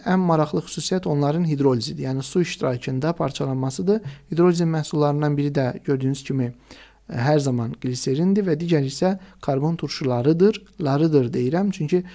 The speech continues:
müxtəlif karbon turşuları əgər zəncirdə varsa, onlar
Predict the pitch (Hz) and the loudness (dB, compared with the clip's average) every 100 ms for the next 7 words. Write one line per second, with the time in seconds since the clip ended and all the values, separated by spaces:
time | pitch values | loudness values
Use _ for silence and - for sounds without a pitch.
0 | - 147 - 160 170 170 - 131 131 131 | -10 -8 0 4 4 2 -2 0 -2 -4
1 | 131 127 120 120 123 120 131 123 127 131 | -6 -4 -2 0 -2 -2 -2 -2 -4 -4
2 | 139 180 185 185 180 - - - 143 165 | 0 0 0 -2 -4 -8 -14 -4 0 0
3 | 170 | -2